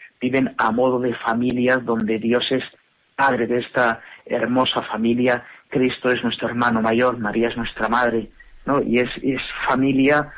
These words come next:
donde todas las familias se sienten reflejadas, se sienten acogidas y se sienten inspiradas y sostenidas por el ámbito sacramental y el ámbito de la gracia.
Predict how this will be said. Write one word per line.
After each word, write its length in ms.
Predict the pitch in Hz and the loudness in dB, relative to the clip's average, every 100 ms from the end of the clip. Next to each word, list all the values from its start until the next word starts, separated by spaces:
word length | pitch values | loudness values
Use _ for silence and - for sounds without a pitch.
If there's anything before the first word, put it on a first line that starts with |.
| - - | -16 -4
donde 180 | 117 107 | -2 0
todas 320 | 151 143 135 | 0 2 2
las 100 | - | 0
familias 320 | 120 135 139 | -4 -2 -2
se 80 | 127 | -4
sienten 320 | - 135 135 | -6 -2 -2
reflejadas, 640 | 131 143 123 113 127 123 120 | -2 -2 -4 -2 0 0 -4
se 80 | 107 | -6
sienten 260 | 123 131 | -4 -2
acogidas 560 | 131 120 - 117 120 113 - - - - | -2 -4 -2 0 0 -2 -8 -18 -16 -6
y 80 | 123 | -4
se 80 | 120 | -2
sienten 340 | - 131 135 | -2 0 2
inspiradas 540 | 117 - - 131 135 - | 0 0 0 2 2 0
y 60 | 120 | -2
sostenidas 580 | 113 - 113 120 135 131 - - - | -2 0 0 2 2 0 -10 -16 -6
por 160 | 131 107 | -2 2
el 80 | 127 | 2
ámbito 320 | 123 123 127 | 0 -2 -2
sacramental 720 | 135 120 120 107 143 139 135 - - | -4 -2 0 2 2 0 -2 -12 -6
y 120 | 113 | 0
el 60 | 131 | 2
ámbito 340 | 127 117 117 | 2 0 -2
de 80 | 104 | -4
la 100 | 98 | -4
gracia. 420 | 104 - - 90 | -4 -6 -10 -16